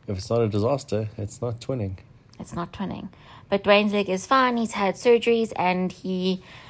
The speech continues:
Speaker 2: has pins and metal and everything, and he, he should be fine, hopefully.
Speaker 1: Yeah, I have a gangster lip, but, limp, but it just adds to the street cred.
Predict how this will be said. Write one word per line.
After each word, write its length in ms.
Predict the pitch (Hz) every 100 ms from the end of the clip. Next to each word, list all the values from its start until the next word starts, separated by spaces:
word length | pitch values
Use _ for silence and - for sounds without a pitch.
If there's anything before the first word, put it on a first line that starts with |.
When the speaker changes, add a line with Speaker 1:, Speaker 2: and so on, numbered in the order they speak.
| - -
Speaker 2:
has 220 | 185 180
pins 520 | - 247 220 214 196
and 220 | - 190
metal 480 | 185 190 - 185 185
and 220 | - -
everything, 360 | 180 185 185 180
and 100 | 180
he, 360 | 185 180 170 - -
he 160 | - 214
should 180 | 254 240
be 100 | 202
fine, 380 | 196 - 262
hopefully. 500 | - 190 - 202 254 - - -
Speaker 1:
Yeah, 120 | 156 135
I 60 |
have 140 | 120 131
a 40 |
gangster 440 | 107 107 104 - 101
lip, 180 | 131 -
but, 220 | 110 -
limp, 360 | 107 120 139 -
but 120 | 110
it 100 | 104
just 180 | 113 120
adds 260 | 107 98 -
to 60 |
the 80 | 101
street 340 | - 131 117 -
cred. 260 | 160 160